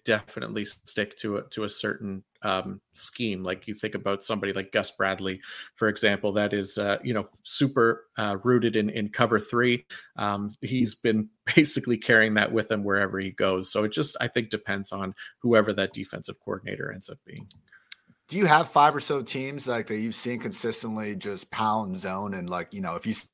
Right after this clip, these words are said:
Speaker 2: see a late round linebacker just from this team, you're like, "Okay, sign me up"?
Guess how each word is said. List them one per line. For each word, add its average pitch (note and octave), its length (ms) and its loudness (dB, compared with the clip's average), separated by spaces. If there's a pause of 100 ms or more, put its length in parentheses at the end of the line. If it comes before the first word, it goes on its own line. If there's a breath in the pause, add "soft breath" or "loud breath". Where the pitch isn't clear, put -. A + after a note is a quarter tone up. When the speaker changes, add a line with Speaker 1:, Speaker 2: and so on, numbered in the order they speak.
(140)
Speaker 2:
see C#3 180 2
a A#2+ 60 4
late A2 240 0
round G#2 200 0
linebacker G2 520 2
just F#2+ 180 -6
from G2+ 260 -2
this G2 140 -6
team, G2 240 -6
you're G2+ 80 -6
like, F2 160 -6
"Okay, G2+ 320 -2 (220)
sign G#2 260 0
me G2+ 100 -4
up"? G2+ 140 -2